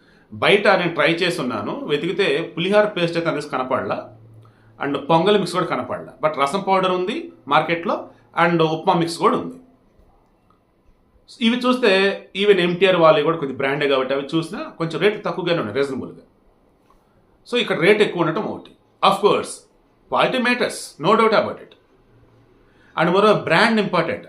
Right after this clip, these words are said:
అత్తమ్మాస్ కిచెన్ by కొణిదెల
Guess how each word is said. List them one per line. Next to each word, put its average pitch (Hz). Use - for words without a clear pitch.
అత్తమ్మాస్ 196
కిచెన్ 143
by 247
కొణిదెల 170